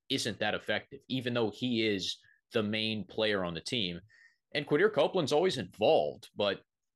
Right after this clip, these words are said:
sometimes it's more bad than it is good, whether it's trying to throw a circus pass and chucking it out of bounds or driving into three people and drawing an offensive foul. So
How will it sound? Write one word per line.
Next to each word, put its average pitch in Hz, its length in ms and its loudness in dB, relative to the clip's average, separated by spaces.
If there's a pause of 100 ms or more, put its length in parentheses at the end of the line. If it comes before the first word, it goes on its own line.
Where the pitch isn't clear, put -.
(180)
sometimes 139 580 0
it's - 160 -6
more 113 220 0
bad 101 420 0
than 92 100 -2
it 87 120 -2
is 87 180 -4
good, 92 320 0
whether 92 240 0
it's - 220 -4
trying 110 260 -2
to 107 60 -2
throw 107 340 0
a 92 40 0
circus 110 440 -2
pass 98 540 -2
and 90 120 -8
chucking 107 300 -6
it 95 100 0
out 92 140 0
of 87 80 -6
bounds 95 420 -2
or 85 240 -2 (520)
driving 110 480 0
into 101 180 -4
three 101 280 -4
people 87 500 -2
and 82 180 -10 (300)
drawing 87 340 -2
an 85 60 -4
offensive 82 500 -6
foul. 73 400 -4
So 87 480 -2